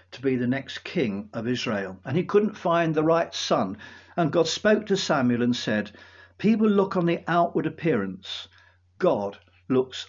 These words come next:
on the heart." I was in conversation with a Muslim on one occasion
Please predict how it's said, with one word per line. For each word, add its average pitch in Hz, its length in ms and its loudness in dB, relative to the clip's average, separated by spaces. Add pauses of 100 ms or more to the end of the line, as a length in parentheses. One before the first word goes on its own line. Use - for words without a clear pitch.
on 110 380 0
the 117 100 -8
heart." - 720 -8 (1500)
I 147 80 -4
was 160 80 -6
in 214 100 2
conversation 180 580 0
with 123 120 -4
a 127 40 -2
Muslim 131 380 -2
on 104 80 0
one 95 160 -4
occasion 107 560 -8